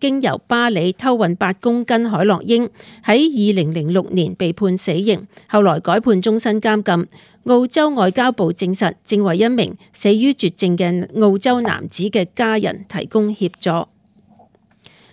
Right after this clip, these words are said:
聯邦綠黨敦促工黨否決政府提出嘅削減個人入息稅方案。國會嘅獨立財政預算辦事處進行逐年分析之後指出，減稅方案會加劇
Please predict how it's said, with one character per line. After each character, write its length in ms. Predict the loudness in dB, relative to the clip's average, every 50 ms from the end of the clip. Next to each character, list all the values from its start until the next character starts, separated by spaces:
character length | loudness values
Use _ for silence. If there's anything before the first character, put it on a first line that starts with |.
| _ _ _ _ _ _ _ 2
聯 180 | 2 2 4
邦 180 | 4 4 2 4 2
綠 100 | 2 0 0
黨 260 | 0 2 2 2 2
敦 200 | 0 0 0 0
促 100 | 0 -2
工 300 | -2 -2 -2 -2 -2 -2
黨 280 | 0 0 0 0 0 -4
否 320 | -4 -4 -2 -2 0 -2
決 200 | -2 0 0 0
政 260 | 0 2 0 0 0 0
府 240 | 0 0 -2 0
提 180 | 0 -2 -4 -4
出 140 | -2 -2 -2
嘅 240 | 0 0 0 0 0
削 180 | 0 0 -2 0
減 300 | -2 -4 -2 -2 -4 -2
個 200 | 0 2 2 2
人 160 | 0 0 -2 -4
入 120 | -4 -4 -4
息 160 | -4 -8 -6
稅 300 | -6 -4 -2 0 0 0
方 300 | 0 0 0 0 0 2
案。 240 | 2 2 2 0 -2 _ _ _ -20 -20 -20 -20 -20 -16 -6 0
國 120 | 2 2
會 200 | 4 4 2 2
嘅 160 | 4 2 2 2
獨 140 | 2 2
立 200 | 2 2 0 -2 -4
財 240 | -2 -2 0 0 0
政 260 | 2 2 2 2 2
預 180 | 2 2 2 2
算 240 | 2 2 2 2 2
辦 180 | 0 0 -2
事 160 | 0 -2 -2
處 260 | -2 0 2 2 2 2
進 220 | 2 2 2 2
行 200 | 0 0 -4 -4
逐 180 | -2 -2 -2 -2 -2
年 240 | -4 -4 -4 -4 -4
分 200 | -4 -2 -2 -2
析 140 | -2 -4
之 220 | -4 -4 -4 -2 0
後 200 | 0 0 -2 -2
指 220 | -4 -4 -6 -4
出， 140 | 0 2 2 2 0 -2 _ -20 -20 -20 -20 -20 -20 -20 _ -2
減 260 | 0 2 2 2 0
稅 280 | 0 2 2 4 2 2
方 280 | 2 0 0 0 0 0
案 220 | 2 2 2 2
會 140 | 4 2 2
加 260 | 2 2 0 0 0
劇 200 | -2 -2 -4 -4